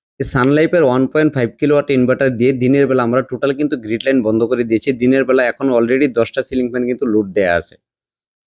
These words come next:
মানে আমরা টোটাল চেক করার সময় দশটা সিলিং ফ্যান লোড দেওয়া আছে, এটা কিন্তু দশটা সিলিং ফ্যান চলতেছে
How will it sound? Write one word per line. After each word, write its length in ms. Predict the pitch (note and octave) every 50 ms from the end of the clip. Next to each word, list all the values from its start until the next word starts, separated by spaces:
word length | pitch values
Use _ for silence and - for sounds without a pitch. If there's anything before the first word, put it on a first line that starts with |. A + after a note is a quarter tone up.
| _ _ _ _ _ _ _ _ _ -
মানে 120 | G#2+ A2 A#2+
আমরা 140 | B2+ B2+
টোটাল 280 | A#2 C#3 C3+ C3 D3 C3
চেক 240 | - - D#3 D#3 -
করার 220 | - B2+ A2 G2
সময় 320 | - - F2+ D#2+ E2 D2+ - - _ G#2
দশটা 300 | A#2 A#2 A#2 - D3 C#3+
সিলিং 320 | - - C#3 C#3+ D3 C#3
ফ্যান 160 | D#3+ E3+ F#3+
লোড 260 | F#3 D3+ C3 B2 A#2 A2
দেওয়া 220 | B2+ A#2+ A#2+ A#2+
আছে, 200 | A#2+ - F#3 F3
এটা 140 | B2+ B2 A2+
কিন্তু 240 | A2 B2 B2+ D3+ C3
দশটা 280 | B2+ A#2+ - - B2
সিলিং 260 | - - A#2+ A#2+ A#2
ফ্যান 160 | A2+ A#2+ A2+ G#2+
চলতেছে 500 | - C3+ C3 G#2+ A2 G2+ F2 - D2